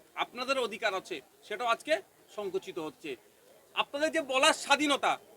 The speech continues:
সেটা ক্রমশ হস্তক্ষেপ হচ্ছে। আপনাদের এই ভাঙড়ে,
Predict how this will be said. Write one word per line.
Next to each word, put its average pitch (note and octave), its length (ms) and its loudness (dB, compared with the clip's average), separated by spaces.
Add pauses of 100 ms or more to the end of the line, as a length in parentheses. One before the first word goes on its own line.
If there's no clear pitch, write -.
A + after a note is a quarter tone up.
সেটা A#3+ 240 -4
ক্রমশ A3+ 400 -8 (180)
হস্তক্ষেপ F#3+ 500 -8
হচ্ছে। D#3 260 -10 (220)
আপনাদের F4 460 6
এই E4+ 100 6
ভাঙড়ে, A3 400 4